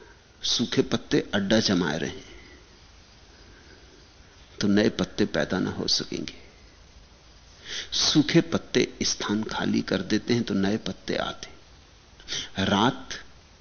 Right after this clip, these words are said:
सुबह के लिए आयोजन करती है, रात के अंधेरे में ही सुबह निर्मित होती, रात्रि के गर्भ में ही सुबह का जन्म है।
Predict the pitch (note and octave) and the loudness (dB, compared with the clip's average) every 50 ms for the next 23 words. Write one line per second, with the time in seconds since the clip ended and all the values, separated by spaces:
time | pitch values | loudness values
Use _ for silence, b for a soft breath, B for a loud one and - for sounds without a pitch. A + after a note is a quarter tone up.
0 | - - - - - - - - - - - - - - - - - - - - | -20 -20 -20 -20 -20 -20 -20 -20 -20 -18 -16 -16 -16 -16 -18 -18 -18 -18 -18 -18
1 | - - - - - - - - C3 A#2+ G#2+ G#2 G2+ G2 - B2 A#2 A#2 B2 B2+ | -18 -8 -4 -2 0 2 2 4 4 4 6 6 4 6 6 8 8 10 10 10
2 | C3+ C#3 - - - - - - - - - - - - - F#2+ G2+ G#2 - - | 8 6 4 -2 -10 -16 -20 -20 -20 -20 -20 -10 -2 2 4 6 6 6 6 6
3 | C3 C3 B2+ - - - - - - - - - - - - - - - - - | 8 6 6 6 2 -2 -4 -4 -6 -6 -8 -8 -8 -12 -16 -18 -20 -20 -20 -20
4 | - - - - - - - - - - - _ _ _ _ _ _ _ _ _ | -20 -20 -20 -20 -20 -20 -20 -20 -20 -20 -20 _ _ _ _ _ _ _ _ _
5 | _ - _ _ - - - - - - - B B B C3 B B - B2+ C#3 | _ -20 _ _ -20 -20 -20 -18 -12 -10 -8 B B B -8 B B 2 4 4
6 | B2 B2 - - - D#3 D3 - - A2+ G#2+ F2 F#2+ G2 F#2 G2+ G2+ A2 A#2+ B2 | 4 4 0 -2 2 2 2 2 2 -2 -2 0 0 0 0 2 2 2 2 2
7 | A#2+ C3 C#3+ - - - - - - - - - - - - - - - - - | 2 2 0 0 0 -6 -14 -20 -20 -20 -20 -20 -20 -20 -20 -20 -20 -20 -20 -18
8 | - - - - - - - - - - - - - - - - - - - - | -18 -20 -20 -20 -20 -20 -20 -20 -20 -18 -16 -10 -6 -4 -2 0 0 0 0 0
9 | A2 G2+ G#2 G#2+ G2 - - - - - - - - A2 A2 A2+ B2 B2 B2+ C3 | 0 0 0 -2 -2 -2 -6 -12 -18 -18 -18 -14 -8 -2 4 6 6 8 8 8
10 | C3+ B2+ - - F#2+ D2 - - - - - - B B B B B B - A2+ | 6 4 4 0 -2 -2 -2 -2 -4 -4 -4 -8 B B B B B B 0 2
11 | C3+ C3+ C3+ C3+ - - D#3 F3+ F3+ F3+ F#3+ F#3 D#3+ B2 G#2+ A2 G#2+ G#2+ G#2 A2+ | 4 4 4 4 2 2 4 4 4 6 6 6 6 4 2 0 0 0 2 4
12 | B2 B2+ B2+ B2+ A#2+ C#3 C3+ B2+ - - G#2+ G2 F#2 G#2 G2+ - G2+ A2 G#2+ - | 6 6 6 6 4 4 2 2 2 2 0 0 0 0 -2 -2 -2 -4 -2 0
13 | G#2+ - A#2+ A2+ G2+ - - - | 0 0 0 -2 -4 -8 -14 -18